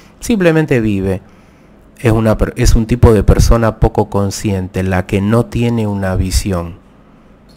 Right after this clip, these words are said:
¿Mm? Eh, la persona con visión hace introspección, se conoce, entiende a dónde va. Yo qui-, yo visualizo en mi mente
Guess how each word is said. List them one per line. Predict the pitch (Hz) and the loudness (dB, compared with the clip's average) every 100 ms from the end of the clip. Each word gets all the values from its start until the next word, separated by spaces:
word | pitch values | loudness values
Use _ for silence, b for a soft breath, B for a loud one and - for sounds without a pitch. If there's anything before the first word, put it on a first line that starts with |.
| - | -14
¿Mm? | 104 107 135 139 B B B B - | -8 -8 -8 -16 B B B B -8
Eh, | 110 101 98 98 95 92 95 95 - B B B B B B _ _ _ _ _ - | 0 2 4 2 0 -2 -4 -6 -10 B B B B B B _ _ _ _ _ -14
la | - 107 110 | -2 2 4
persona | 110 - 160 151 131 | 4 6 4 4 2
con | 127 123 123 | 2 4 2
visión | 123 - 151 156 170 - - _ _ _ - - | -2 0 0 0 -2 -12 -20 _ _ _ -10 -2
hace | 110 120 | 0 0
introspección, | 104 107 101 - 101 - 117 | -2 -2 -2 -4 -4 0 0
se | 117 110 | 2 0
conoce, | - 101 110 117 - 110 - | 0 0 2 2 0 -2 -4
entiende | 113 101 101 110 113 110 98 | -4 -4 -2 -2 0 0 -2
a | |
dónde | 95 95 98 98 | -2 -2 -4 -4
va. | 98 104 104 - - - _ _ - - | -2 -2 -4 -12 -20 -20 _ _ -20 0
Yo | - 104 | 0 0
qui-, | - 113 | -2 -6
yo | - 135 131 | -2 0 2
visualizo | 123 117 - 117 117 139 - - 120 | 0 0 0 2 0 -2 0 0 2
en | 110 107 | 0 -2
mi | 104 | -4
mente | 107 123 127 123 120 | -2 -2 -4 -4 -4